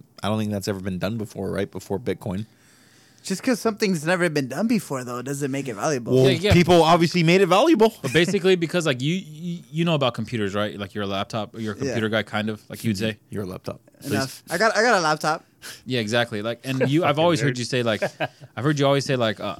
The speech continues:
Speaker 3: Apples are definitely, uh, like, MacBook Pros and stuff are definitely good computers. They're very capable,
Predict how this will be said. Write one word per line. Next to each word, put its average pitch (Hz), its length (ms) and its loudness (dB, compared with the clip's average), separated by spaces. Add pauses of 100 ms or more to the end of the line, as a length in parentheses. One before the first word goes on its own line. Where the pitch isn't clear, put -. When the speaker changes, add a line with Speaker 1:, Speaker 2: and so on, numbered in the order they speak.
(120)
Speaker 3:
Apples 143 400 0
are 113 80 2
definitely, 113 500 -2 (240)
uh, 107 160 0
like, 95 200 -4
MacBook 110 380 -4
Pros 117 280 -2
and 110 80 -8
stuff 117 180 -4
are 104 80 -4
definitely 107 280 -2
good 104 160 -2
computers. 98 500 -4
They're 98 100 -2
very 104 220 -2
capable, 98 520 -8